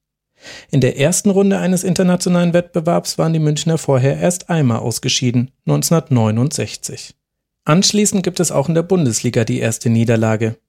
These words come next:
bei Werder Bremen. Zwei Dinge passieren jetzt.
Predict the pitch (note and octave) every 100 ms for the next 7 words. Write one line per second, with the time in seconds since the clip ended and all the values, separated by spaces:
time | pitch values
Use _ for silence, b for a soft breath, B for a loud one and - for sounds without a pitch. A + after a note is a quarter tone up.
0 | _ E3+ E3+ B2 A#2 C3 C#3 A#2+ G#2+ _
1 | _ _ _ _ _ - - D3 E3+ F3
2 | C#3+ A2+ A2+ - A#2+ A2 A2 A2 -